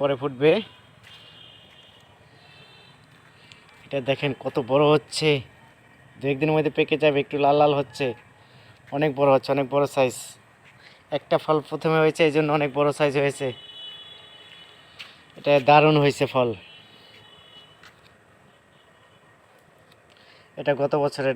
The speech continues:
ডাল, তাতে ফলন হয়েছে। এটা এবছরের ডাল, ওগুলো এবছরের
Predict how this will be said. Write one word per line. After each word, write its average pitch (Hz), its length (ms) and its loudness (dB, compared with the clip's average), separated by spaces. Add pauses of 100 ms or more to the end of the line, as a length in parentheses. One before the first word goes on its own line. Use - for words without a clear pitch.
ডাল, 135 180 4 (800)
তাতে 131 160 -4 (100)
ফলন 135 280 -4
হয়েছে। 131 260 -6 (4000)
এটা - 140 -4 (100)
এবছরের 131 480 -2
ডাল, 110 140 -2 (2000)
ওগুলো 127 280 -4 (120)
এবছরের 139 420 -4